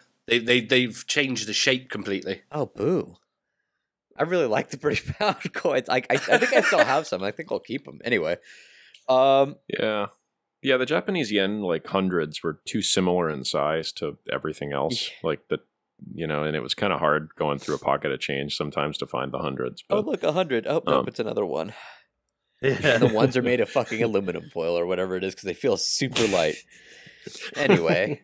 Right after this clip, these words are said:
Speaker 2: uh,
Speaker 3: Yeah, so you guys arrive. What were your first thoughts?
Speaker 4: Um, what were our first what impressions?
Speaker 3: Thoughts. Yeah, like, what, what were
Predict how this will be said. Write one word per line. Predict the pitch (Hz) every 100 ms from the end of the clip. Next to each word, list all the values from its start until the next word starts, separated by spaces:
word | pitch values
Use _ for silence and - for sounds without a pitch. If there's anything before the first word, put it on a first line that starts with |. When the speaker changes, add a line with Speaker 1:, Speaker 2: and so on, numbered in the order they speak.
| - 113
Speaker 2:
uh, | 113 113 107 113 - _ - 180 -
Speaker 3:
Yeah, | 101 98 92
so | 95 117 104
you | 104 127
guys | 139 127 117
arrive. | 107 98 101 101
What | 107
were | 110
your | 101
first | 95 95 -
thoughts? | 82 71 - - - _ _ _ _ _ _ _ _ _ _ _ _ _ _ _ _ _ _ _ -
Speaker 4:
Um, | 117 139 165 180 175 160 _ _ _ _ _ _ _ _ _ _ _ _ _ _
what | 110
were | 117 117
our |
first | 107 120 104 -
what | 107 - -
impressions? | 110 101 120 - 180 - _ _ -
Speaker 3:
Thoughts. | 92 64 - - - - -
Yeah, | 87 71
like, | 71 80
what, | 87 71
what | 90
were | 87 85